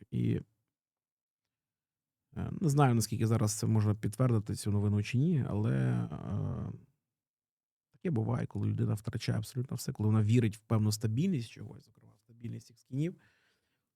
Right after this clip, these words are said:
і ця стабільність уходить з-під її ніг, то, звісно, все може бути. Може й бути, що усе летить. І твоя стабільність, і твоє життя, і люди не витримують.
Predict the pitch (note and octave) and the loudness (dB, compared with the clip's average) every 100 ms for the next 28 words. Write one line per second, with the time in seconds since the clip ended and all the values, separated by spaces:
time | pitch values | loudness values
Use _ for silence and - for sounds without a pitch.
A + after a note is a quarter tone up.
0 | _ _ - A2+ A2+ A#2 A#2+ - G2+ _ | _ _ -4 -2 0 -2 -4 -6 -8 _
1 | _ - C#3 - A#2+ A2 B2 A2 A2 - | _ -2 0 2 2 2 2 0 -2 -2
2 | A#2 G#2+ - G#2 A2 A2 A#2+ A#2 - G2+ | -2 -2 -4 2 4 6 4 0 -2 -2
3 | F#2 G#2 G#2+ A#2+ - G2 - - _ _ | -2 0 -2 -2 -4 -6 -8 -16 _ _
4 | _ _ - G#2+ G#2 G#2+ G#2+ - - - | _ _ -6 -2 0 -2 -4 -8 -12 -12
5 | _ - A#2 B2 A#2 G#2+ A2+ - - A2 | _ -4 0 2 0 -2 -4 -6 -8 -6
6 | G#2 G2+ - - _ _ _ _ _ _ | -4 -6 -12 -20 _ _ _ _ _ _
7 | _ _ _ _ _ _ _ _ _ _ | _ _ _ _ _ _ _ _ _ _
8 | _ _ G#2+ - C#3+ A#2 G#2 G#2+ G#2+ - | _ _ -14 -4 -2 0 -4 -6 -8 -14
9 | - _ _ _ _ _ _ _ _ _ | -20 _ _ _ _ _ _ _ _ _
10 | _ _ _ _ _ _ G#2 G#2 G#2+ A#2 | _ _ _ _ _ _ -20 -8 -4 -4
11 | A2 G#2 G#2+ C3+ A2+ - G#2+ F#2+ G2+ G2+ | -4 -8 -4 -4 -6 -8 -12 -10 -8 -8
12 | - A#2+ A#2+ A#2 A#2 C3 B2+ A#2 A2+ G#2+ | -8 -10 -10 -8 -6 -4 -2 0 -2 -2
13 | G2 - | -4 -6